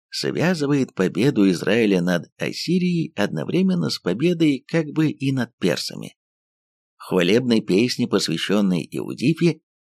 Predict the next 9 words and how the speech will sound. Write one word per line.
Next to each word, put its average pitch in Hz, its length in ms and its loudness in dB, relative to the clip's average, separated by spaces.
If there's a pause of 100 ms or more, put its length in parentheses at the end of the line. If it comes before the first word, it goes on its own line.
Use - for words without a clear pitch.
(140)
Библия 135 600 2
говорит 98 460 0
так: 67 240 -4 (880)
«Персы 120 720 2 (120)
ужаснулись 110 840 0
отваге 85 640 -2
ее». 55 380 -8 (760)
Книга 85 500 0 (120)
Иудифь, 64 520 0